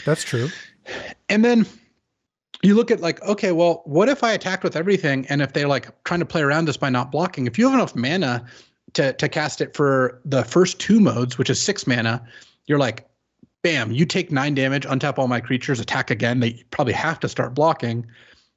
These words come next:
Speaker 2: And then if you got the extra mana to get a treasure out of it, like, that can be really good. You'll, you'll get, like, you know, two, three treasures per hit.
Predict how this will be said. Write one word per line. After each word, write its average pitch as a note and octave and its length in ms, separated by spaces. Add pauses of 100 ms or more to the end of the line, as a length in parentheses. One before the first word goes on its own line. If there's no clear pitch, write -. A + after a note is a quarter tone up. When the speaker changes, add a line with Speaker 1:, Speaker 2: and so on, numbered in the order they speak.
(140)
Speaker 2:
And E3+ 140
then F#3+ 140
if E3 160
you F#3 200
got F3 220
the D#3+ 80
extra E3+ 260
mana D#3 260
to - 100
get C#3+ 120
a C3 40
treasure B2 340
out G3 120
of C#4 100
it, D#4 160
like, D#3 160
that - 160
can A3+ 120
be C#3+ 80
really C3 360
good. D#3 200
You'll, D#3+ 240
you'll E3 180
get, G3 200
like, A#2+ 280 (680)
you C#3+ 100
know, G#2+ 240
two, E3 180
three C#3+ 200
treasures B2+ 380
per A2 200
hit. C3 320